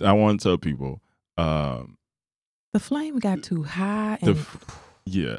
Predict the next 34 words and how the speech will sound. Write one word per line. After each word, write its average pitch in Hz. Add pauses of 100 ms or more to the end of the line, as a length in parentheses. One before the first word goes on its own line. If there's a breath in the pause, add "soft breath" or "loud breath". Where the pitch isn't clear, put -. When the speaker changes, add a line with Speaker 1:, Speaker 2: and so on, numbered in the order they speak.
Speaker 1:
I 78
wanna 90
tell 98
Speaker 2:
Okay. 104
Speaker 1:
people, 85
um, 78
there 85
is 87
Speaker 2:
Very 85
Speaker 1:
alcohol. 165
Speaker 2:
interesting. 139
Speaker 1:
There, 80
there 80
is 80
alcohol 76
in 67
hand 80
sanitizer. 78
So 76
don't 87 (840)
put 98
hand 90
sanitizer 78
on 73 (120)
and 80
then 76
light 71
a 67
candle 71
'cause 78
you're 82
gonna 76
blow 71
up -